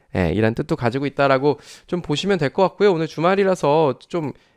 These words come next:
가벼운 내용을 달았어요. 이거는 기억 뭐 하실 필요 별로 없어요. 그냥 이제 앞으로 지나가시면서 보실 때 그런 이지 선생님이 얘기했었던 거구나 정도 하시면 될 것 같고요. 제가 이거 조사한다고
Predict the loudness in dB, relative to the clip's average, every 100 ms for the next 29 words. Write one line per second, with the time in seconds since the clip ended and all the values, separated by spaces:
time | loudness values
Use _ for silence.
0 | _ 2 6 8 8 6 4 4 2 0
1 | 2 2 2 2 4 4 2 0 0 0
2 | 0 -2 -2 -2 _ -8 -6 -4 -6 -6
3 | -6 -2 4 6 6 4 -8 _ _ _
4 | -2 4 4 4 2 2 2 2 0 0
5 | -2 0 0 2 0 0 -2 -4 -4 -2
6 | -2 2 2 2 -4 -6 -2 0 2 2
7 | 2 2 0 -2 0 2 4 4 4 -2
8 | -20 _ -2 0 4 6 6 4 2 4
9 | 6 4 2 0 0 -2 -2 -4 -4 -2
10 | -2 0 0 0